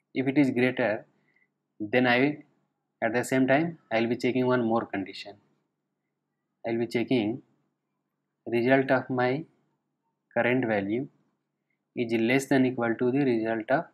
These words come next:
means total candies of my previous value, which is I. At the same time, means this condition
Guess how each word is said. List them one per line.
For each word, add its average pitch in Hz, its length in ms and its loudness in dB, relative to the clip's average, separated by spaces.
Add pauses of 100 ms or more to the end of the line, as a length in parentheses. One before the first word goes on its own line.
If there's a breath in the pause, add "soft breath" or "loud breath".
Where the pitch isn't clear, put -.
(120)
means 110 240 -6 (200)
total 120 240 0
candies 113 420 -2
of 117 160 -4
my 151 200 -2 (640)
previous 127 380 2
value, 104 260 -4
which 107 180 -6
is 143 140 -6
I. - 180 -14 (2750)
At 107 80 -6
the 110 100 -4
same 110 280 -2
time, 135 280 -4
means 110 280 -2
this 117 260 -4
condition 110 560 -4